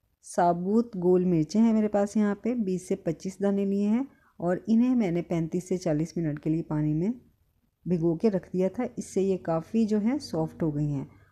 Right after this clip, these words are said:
अब इन मिर्चों को जग में ऐड कर देंगे और इसके बाद इसमें ऐड कर देंगे सोया सॉस,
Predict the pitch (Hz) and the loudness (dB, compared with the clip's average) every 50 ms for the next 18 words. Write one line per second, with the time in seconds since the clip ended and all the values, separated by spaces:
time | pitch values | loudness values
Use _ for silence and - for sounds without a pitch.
0 | _ - 190 190 226 220 220 220 226 214 214 - 226 220 214 226 208 196 202 190 | _ -6 0 2 4 4 6 6 4 2 2 0 0 0 2 0 0 0 0 0
1 | 185 202 214 - - - 170 160 151 156 156 - - 202 202 190 208 208 214 220 | 0 -2 -2 -2 -4 -2 -2 0 0 -2 -2 -2 -2 -2 0 0 0 2 2 2
2 | 254 320 - - _ _ _ _ _ - 151 160 160 160 165 165 156 - - 214 | 0 -2 -4 -8 _ _ _ _ _ -6 -4 -4 -2 -2 -2 -4 -6 -6 -8 -8
3 | - - - 247 247 220 214 208 214 208 208 214 208 - - 208 208 - - - | -8 -4 -4 -2 0 0 2 2 2 2 0 -2 -2 -2 -2 -2 -2 -2 -2 -2
4 | 170 170 165 160 - - 185 180 170 175 180 180 180 185 214 247 - - 170 147 | -2 -2 -2 -2 -2 0 0 0 2 2 0 0 2 0 0 -2 -2 -2 -2 0
5 | 151 156 151 - 196 214 254 - - - | 0 -2 -2 -2 -4 -4 -4 -6 -8 -16